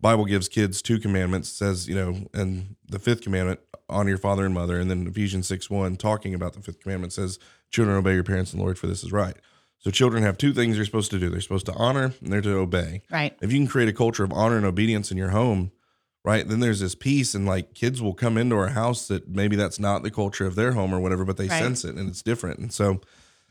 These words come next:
Speaker 1: anyway, I could ramble on and on, um, about that stuff, but it is interesting. And,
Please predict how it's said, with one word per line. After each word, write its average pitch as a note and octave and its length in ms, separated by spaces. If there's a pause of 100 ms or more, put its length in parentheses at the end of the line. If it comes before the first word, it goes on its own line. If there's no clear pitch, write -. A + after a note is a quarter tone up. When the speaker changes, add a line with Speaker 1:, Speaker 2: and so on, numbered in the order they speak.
(160)
Speaker 1:
anyway, A2 340
I G2+ 120
could G2+ 300
ramble A2+ 280
on A#2+ 200
and G#2+ 100
on, G2+ 340 (120)
um, F#2+ 480
about G2 280
that G2+ 120
stuff, G#2 220
but G#2 80
it A#2 100
is A#2+ 240
interesting. G#2+ 580
And, G#2+ 260